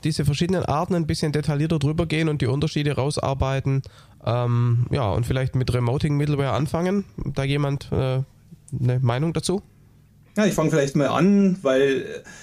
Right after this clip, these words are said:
Speaker 2: ich bin ja irgendwo mit Corba groß geworden. Das heißt, wo ich bei Siemens angefangen hab, da war ja Corba im Prinzip im Kommen. Remoting-Mittelware, damals war zum Beispiel die Motivation, ich möchte das objektorientierte Paradigma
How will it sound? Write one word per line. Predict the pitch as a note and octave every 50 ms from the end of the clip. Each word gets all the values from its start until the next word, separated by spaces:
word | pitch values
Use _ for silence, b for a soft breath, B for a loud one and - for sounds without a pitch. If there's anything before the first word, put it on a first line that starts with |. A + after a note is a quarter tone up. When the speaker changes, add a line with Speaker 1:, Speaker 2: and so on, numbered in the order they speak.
| B B B B
Speaker 2:
ich | - C#3+ C#3+ -
bin | F#3 F3
ja | F3+ E3+
irgendwo | C3+ C#3+ F3 F#3+ E3+ F3+ F3 F3 F3 D#3+
mit | D3 D#3+ F3+ F3 - - - - - -
Corba | - - C#3+ F3 G3+ A3+
groß | G3+ - C#3+ D#3+ A3 A#3 -
geworden. | - F#3 C#3+ B2+ C3+ D3+ F#3 G#3+ A#3 A3+ G#3 G#3+
Das | D3+ B2+
heißt, | C#3 C#3 C#3+
wo | - C#3+
ich | C#3 C#3
bei | - A#2+
Siemens | A#2 G#2+ B2+ C#3+ F#3+ G3+ G3 -
angefangen | - D3 E3+ E3+ - - C#3+ E3 F3+ D#3+
hab, | D3 D#3 D#3 -
da | - C#3+
war | B2+ C3 C3
ja | B2+ B2+
Corba | B2 - - C#3 C#3+ E3 E3
im | D3
Prinzip | D3 - C#3 - - E3 D3
im | - C3+ C#3
Kommen. | C#3 - - B2+ F3 A3 B3 C4+ C#4 C#4 B B B B B B B B B B B B B
Remoting-Mittelware, | - C#3+ C#3 C#3+ D3+ F3+ G#3+ G#3+ G#3+ G#3 F#3+ F3 F3+ F#3+ G#3+ G#3 F3+ E3 F3 F#3+ G3+ G#3 G#3 G3+ -
damals | - B2+ D#3 G3+ G#3 G#3+ G3+ G3+
war | F#3+ F#3
zum | F3+ - F3+
Beispiel | F3+ F3+ - F3+
die | F3
Motivation, | F3 F3 E3+ - D#3+ D3+ D#3+ D#3 D3+ - - D#3 E3+ G3 F#3+
ich | - E3 -
möchte | E3 E3 F3+ G3+ G3+ - F#3+
das | D#3+ D3 -
objektorientierte | - - A#2+ C#3+ E3 - - D#3+ D#3 D#3+ D#3+ D#3 - D3 D3
Paradigma | - - C3+ A#2+ B2+ B2 - E3 F3+ - G3 F#3 E3 E3+ F3 F3